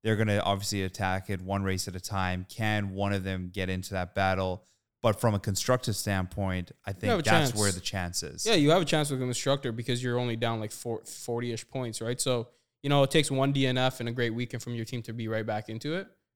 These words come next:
Speaker 2: Are they down that much more to Red Bull?
Speaker 1: In the constructors?
Speaker 2: Yeah, how much are they actually down?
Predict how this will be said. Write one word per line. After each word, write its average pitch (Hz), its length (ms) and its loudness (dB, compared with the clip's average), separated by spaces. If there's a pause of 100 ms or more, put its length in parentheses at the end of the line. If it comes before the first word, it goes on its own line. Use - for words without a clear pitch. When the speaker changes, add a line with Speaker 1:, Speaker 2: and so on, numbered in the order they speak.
Speaker 2:
Are 139 80 0
they 160 100 8
down 147 240 6
that 139 140 6
much 135 160 -2
more 123 280 0 (160)
to 120 100 -8
Red 117 200 -2
Bull? 113 260 -8 (840)
Speaker 1:
In 101 400 0
the 98 240 0
constructors? 113 420 -2
Speaker 2:
Yeah, 139 60 4
how 143 80 4
much 165 180 0
are 151 60 2
they 127 80 2
actually 117 280 -2
down? 113 280 -6